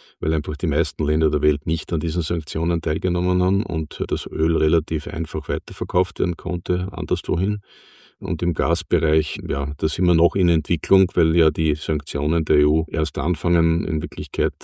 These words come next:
das Gas von Europa wirklich fernzuhalten.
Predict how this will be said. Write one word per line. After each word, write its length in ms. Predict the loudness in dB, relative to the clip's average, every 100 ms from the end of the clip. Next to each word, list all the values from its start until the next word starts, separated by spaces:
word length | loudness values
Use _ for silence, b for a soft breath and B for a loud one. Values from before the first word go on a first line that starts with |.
| -10
das 160 | -8
Gas 300 | -6 -4 -4
von 180 | -2 -2
Europa 540 | 2 2 2 0 -2
wirklich 320 | -2 -6 -8 -6
fernzuhalten. 800 | -4 -2 0 2 2 0 -2